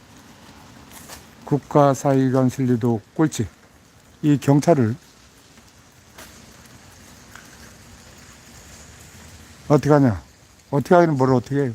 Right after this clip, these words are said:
해-, 해체시켜야지. 방법은 얼마든지 있어요. 예?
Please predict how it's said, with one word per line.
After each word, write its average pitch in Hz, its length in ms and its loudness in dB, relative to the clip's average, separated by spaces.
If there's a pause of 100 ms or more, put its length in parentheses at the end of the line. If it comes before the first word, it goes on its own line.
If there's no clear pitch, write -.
해-, 151 160 -10 (340)
해체시켜야지. 143 880 -6 (800)
방법은 160 560 0
얼마든지 160 640 0
있어요. 110 240 -10 (520)
예? 147 80 -12